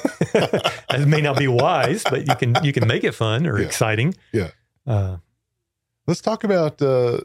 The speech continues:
Speaker 2: the, the other side of your life. So that was, that was the military part. Now let's talk
Speaker 1: Mm-hmm.
Speaker 2: about the, your, your interest in, in, in the sciences and geothermal. And
Speaker 1: Mm-hmm.
Speaker 2: some, one of the things that fascinated me is, is the research, research you're doing now.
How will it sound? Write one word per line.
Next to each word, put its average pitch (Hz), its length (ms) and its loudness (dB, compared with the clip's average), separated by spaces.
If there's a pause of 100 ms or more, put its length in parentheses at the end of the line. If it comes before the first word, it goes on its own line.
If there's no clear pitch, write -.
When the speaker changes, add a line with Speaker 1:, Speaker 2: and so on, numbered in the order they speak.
Speaker 2:
the, 117 520 0
the 120 220 -4
other 156 200 2
side - 360 0
of 92 160 -4 (120)
your 104 120 0
life. 92 260 -2
So - 120 -6
that 110 120 0
was, 117 220 -4
that 110 140 -2
was 123 100 -2
the 113 80 -4
military 113 360 -2
part. 90 300 -4
Now 104 60 -4
let's 101 100 -4
talk 131 100 2
Speaker 1:
Mm-hmm. 120 100 2
Speaker 2:
about 107 260 -2
the, 101 120 -2
your, 92 440 -2
your 101 160 -4
interest 113 400 -4
in, 90 140 -4 (120)
in, 85 260 -8 (200)
in 104 140 -2
the 90 100 -6
sciences - 640 -8
and 87 160 -16
geothermal. 90 640 -2
And 82 140 -10 (180)
Speaker 1:
Mm-hmm. 123 260 2
Speaker 2:
some, 101 280 -4
one 104 160 0
of 98 80 0
the 95 40 0
things 90 120 0
that 90 120 -4
fascinated 90 460 -2
me 90 200 0
is, 85 240 -4
is 85 520 -8
the 87 80 -2
research, 87 500 -4 (200)
research 107 320 -2
you're 92 80 -6
doing 87 200 -2
now. 92 440 0